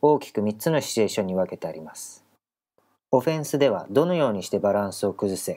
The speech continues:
効果的に攻めることができるのか、先にネットを取ることができるのか、相手に無理をさせることができるのかであり、ニュートラルでは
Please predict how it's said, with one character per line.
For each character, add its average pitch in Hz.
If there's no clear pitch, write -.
効 123
果 113
的 107
に 101
攻 110
め 110
る 104
こ 98
と 107
が 104
で 92
き -
る 87
の 80
か、 -
先 127
に 120
ネ 117
ッ -
ト 127
を 123
取 120
る 104
こ 107
と 131
が 135
で 101
き 101
る 87
の 80
か、 -
相 127
手 127
に 117
無 123
理 117
を 107
さ -
せ -
る 135
こ 143
と 175
が 156
で 107
き 127
る 127
の 131
か 160
で 151
あ 90
り、 -
ニ 170
ュ 175
ー 175
ト 131
ラ 101
ル 90
で 90
は 87